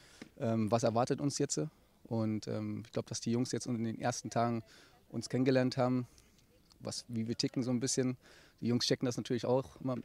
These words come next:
gerne ab und, äh, ich glaub, dass sie ein Gefühl für uns bekommen haben. Wir haben die ersten Gespräche geführt und ich glaub, die Jungs wissen ganz genau, wie sie uns zu nehmen haben,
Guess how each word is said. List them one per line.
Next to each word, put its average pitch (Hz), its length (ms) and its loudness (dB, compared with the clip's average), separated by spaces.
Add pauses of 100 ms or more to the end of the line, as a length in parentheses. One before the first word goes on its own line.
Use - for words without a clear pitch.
gerne 123 260 4
ab 123 240 0 (140)
und, 107 360 -2
äh, 107 180 -2
ich 101 40 -6
glaub, 120 140 0
dass 127 120 -2
sie 131 80 0
ein 113 40 4
Gefühl 147 240 4
für - 100 -4
uns 143 120 0
bekommen 123 240 -2
haben. 127 180 -2 (460)
Wir 123 60 -2
haben 117 100 2
die 123 80 0
ersten 131 220 2
Gespräche 131 440 -2
geführt 123 420 -2
und 113 200 -4
ich - 180 -10
glaub, 120 260 0 (280)
die 123 40 -2
Jungs 120 160 0
wissen 117 200 -4
ganz 120 160 -6
genau, 113 280 -2 (540)
wie 113 80 -2
sie 107 80 -2
uns 107 140 -6
zu 117 80 -2
nehmen 110 180 0
haben, 95 160 -4